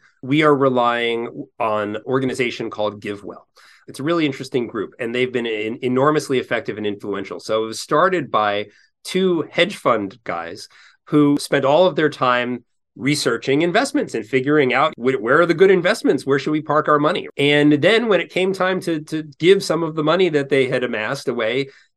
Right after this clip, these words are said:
they were struck by how th-, th-, there was no one doing the kind of research for that that they were doing in order to figure out how to invest their money. And so on the side, they started researching charities to try to figure out where do you get the most bang for your buck in terms of charities.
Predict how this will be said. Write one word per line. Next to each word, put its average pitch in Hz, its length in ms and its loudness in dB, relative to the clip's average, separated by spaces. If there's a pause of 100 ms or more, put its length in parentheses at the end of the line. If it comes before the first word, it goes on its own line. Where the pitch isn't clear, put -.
they 156 320 0
were 180 320 2
struck 254 460 -4
by 151 220 2
how 160 360 -4 (240)
th-, 170 180 -8
th-, 185 140 -4
there 190 100 4
was 185 120 2
no 240 140 8
one 277 180 6
doing 254 240 6
the 214 60 4
kind 208 240 2
of 185 100 2
research 185 500 -2 (240)
for 156 160 -2
that 214 360 0 (200)
that 151 180 -4
they 175 160 4
were 233 200 4
doing 139 560 2 (400)
in 165 120 2
order 165 260 2
to 156 80 -8
figure 160 340 -2
out 151 240 2 (200)
how 143 180 0
to 160 100 0
invest 196 320 -4
their 185 140 0
money. 92 320 -6
And 160 120 -6
so 170 220 0
on 156 220 0
the 143 40 0
side, 175 600 -2 (200)
they 151 120 4
started 147 400 2
researching 135 840 -2 (220)
charities 165 460 -2
to 139 60 -14
try 139 180 0
to 147 100 -2
figure 139 300 0
out 143 100 0
where 135 140 4
do 165 60 -2
you 156 80 0
get 147 160 -2
the - 60 -2
most 135 280 -2
bang 120 260 -2
for 143 140 -2
your 127 140 2
buck 110 260 -6
in 139 160 -6
terms 110 320 -6
of 143 100 -8
charities. 226 480 -8